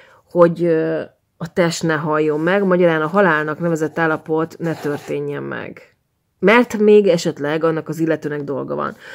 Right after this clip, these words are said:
Na most valószínű, hogy Jézus is tulajdonképpen ezeket az energiákat áramoltatta, mivel ő magas rezgésszinten, hercen, frekvencián rezgett, és ő ezt meg tudta csinálni, de szerintem napjainkban is vannak ilyenek.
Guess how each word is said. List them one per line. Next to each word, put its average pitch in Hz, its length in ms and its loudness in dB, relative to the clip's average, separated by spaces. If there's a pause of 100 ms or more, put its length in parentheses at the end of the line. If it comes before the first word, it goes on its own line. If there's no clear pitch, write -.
(200)
Na 170 80 -2
most 180 140 2
valószínű, 175 360 6
hogy 156 100 -2
Jézus 190 460 4
is 220 440 -2
tulajdonképpen 175 680 0
ezeket 175 300 -4
az 151 140 -6
energiákat 156 840 -4
áramoltatta, 160 720 -4
mivel 175 280 6
ő 170 80 8
magas 165 340 2
rezgésszinten, 160 760 -2
hercen, 156 460 -4
frekvencián 160 640 -8
rezgett, 226 380 -4 (340)
és 240 140 -2
ő 254 40 6
ezt 233 120 2
meg 180 140 0
tudta 165 260 -6
csinálni, 147 540 -6
de 226 120 2
szerintem 185 320 0
napjainkban 156 540 -4
is 147 140 -8
vannak 143 360 -10
ilyenek. 120 520 -14